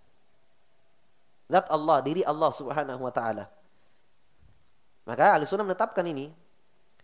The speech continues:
Seperti dalam firman, firman Allah yang lain, "Kataba rabbukum ala nafsihir rahmah." Allah telah menulis untuk dirinya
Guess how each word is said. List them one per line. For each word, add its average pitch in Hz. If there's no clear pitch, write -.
Seperti 127
dalam 135
firman, 127
firman 127
Allah 131
yang 123
lain, 139
"Kataba 127
rabbukum 135
ala 131
nafsihir 131
rahmah." 120
Allah 143
telah 127
menulis 123
untuk 151
dirinya 165